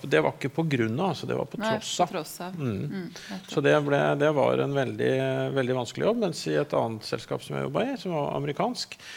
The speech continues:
Speaker 1: de organiserte nordisk, og da forsvant de kliniske studiene fra Norge, så da var
Speaker 2: Ja.
Speaker 1: det, det stemmer det der veldig godt, altså. Men det er igjen, så er det det der at man, du må ha noen sånne championer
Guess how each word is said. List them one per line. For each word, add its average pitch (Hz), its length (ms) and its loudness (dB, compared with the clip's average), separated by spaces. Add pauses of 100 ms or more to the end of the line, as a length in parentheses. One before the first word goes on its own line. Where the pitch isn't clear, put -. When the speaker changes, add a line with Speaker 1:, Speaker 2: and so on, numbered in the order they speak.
(160)
Speaker 1:
de 143 240 4
organiserte 139 560 2
nordisk, 139 480 0
og 143 160 -4
da 135 80 6
forsvant 120 640 -2 (160)
de 139 240 4
kliniske 110 400 -6
studiene 120 320 -6
fra 135 160 -4
Norge, 120 240 -4
så 135 160 -6
da 135 80 0
var 160 160 0
Speaker 2:
Ja. 151 60 -4
Speaker 1:
det, 147 100 -6
det 139 80 -6
stemmer 120 400 -4
det - 80 -6
der - 160 -6
veldig 127 240 -6
godt, - 240 -14
altså. 127 160 -14 (600)
Men 165 140 2
det 156 80 12
er 151 80 10
igjen, 185 320 8
så 208 160 -2
er 208 80 2
det 175 80 2
det 175 140 2
der 156 100 6
at 151 80 -2
man, 175 240 0
du 147 80 -4
må 165 160 -2
ha 131 160 0
noen 160 160 0
sånne 147 240 -2
championer 131 680 -4